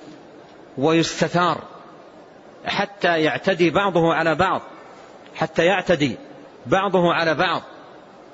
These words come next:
ويؤذي بعضه بعضا، فهذا حرام. وقد جاء في الحديث عن النبي عليه الصلاة والسلام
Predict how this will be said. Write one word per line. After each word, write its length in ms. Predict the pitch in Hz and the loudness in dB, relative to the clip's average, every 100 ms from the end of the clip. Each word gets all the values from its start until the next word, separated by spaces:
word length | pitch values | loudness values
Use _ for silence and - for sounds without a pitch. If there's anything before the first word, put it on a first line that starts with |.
| - | 0
ويؤذي 460 | 156 226 202 165 | 4 6 4 2
بعضه 440 | 147 196 180 170 156 | 2 2 2 2 2
بعضا، 300 | 202 220 202 | 0 0 0
فهذا 320 | 220 262 226 | 2 2 0
حرام. 320 | 220 247 202 - - - - - - - - - 135 | -2 -2 -2 -8 -20 -20 -20 -20 -20 -20 -20 -8 -4
وقد 280 | 143 165 | 0 0
جاء 260 | 143 277 269 | 2 2 2
في 80 | 220 | 0
الحديث 480 | 190 170 139 127 117 - - - - - - - - - - - | 0 -2 0 -2 -4 -10 -20 -20 -20 -20 -20 -20 -20 -20 -20 -8
عن 200 | 117 160 | -4 0
النبي 460 | 196 196 190 214 165 | 2 2 2 2 2
عليه 300 | 120 170 214 | 0 0 0
الصلاة 400 | 165 - 180 185 | 0 -2 0 0
والسلام 560 | 170 156 - 175 170 | -2 -2 0 0 0